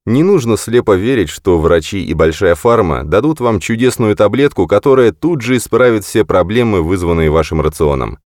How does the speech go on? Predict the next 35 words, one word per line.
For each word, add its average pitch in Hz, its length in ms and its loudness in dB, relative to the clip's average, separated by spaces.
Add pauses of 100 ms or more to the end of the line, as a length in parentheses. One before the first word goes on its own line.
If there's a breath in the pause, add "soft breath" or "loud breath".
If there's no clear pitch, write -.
(220)
Хватит 101 460 0
ждать, 95 340 2
что - 260 -2
ваш 101 200 2
врач 104 400 0
придумает 95 480 0
какой-нибудь 98 520 0
чудесный 104 440 -2
способ 104 320 -2
лечения, 98 500 -2
который 104 540 0
компенсирует 113 920 -4
весь 104 220 -2
ущерб, 120 400 0
что - 240 -6
нанес 82 460 0
вам 78 220 -2
ваш 78 320 -2
образ 78 300 2
жизни. 65 520 -6 (440)
Думайте 131 460 0
о 95 60 0
своем 98 340 0
здоровье, 78 640 -2 (120)
исследуйте 98 560 -2
новейшие 92 520 -2
варианты, 85 540 0
думайте 110 500 0
о - 120 0
решениях 117 600 -2
и - 180 -8
задавайте 95 600 2
врачу 76 420 -2
продуманные 78 520 0
вопросы. 73 580 -4